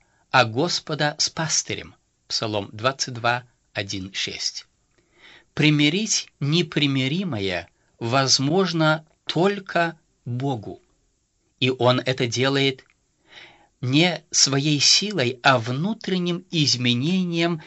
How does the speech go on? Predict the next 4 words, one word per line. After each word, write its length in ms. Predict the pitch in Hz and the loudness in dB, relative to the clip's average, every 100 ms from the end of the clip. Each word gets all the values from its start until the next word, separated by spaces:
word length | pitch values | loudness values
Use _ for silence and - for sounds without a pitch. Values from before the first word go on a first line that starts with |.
| - | -4
сердец 760 | - 135 120 107 143 170 - - | 0 2 2 0 -4 -2 -4 -6
человеческих. 1000 | - - 156 151 151 151 - - - - _ _ _ _ _ _ _ _ _ _ _ _ _ _ _ _ - | -2 2 2 0 -4 0 0 0 -4 -18 _ _ _ _ _ _ _ _ _ _ _ _ _ _ _ _ -6
Апостол 520 | 123 - 233 - 117 | -4 -4 -6 -4 -4
Павел 480 | - 170 170 101 | -4 -6 -6 -6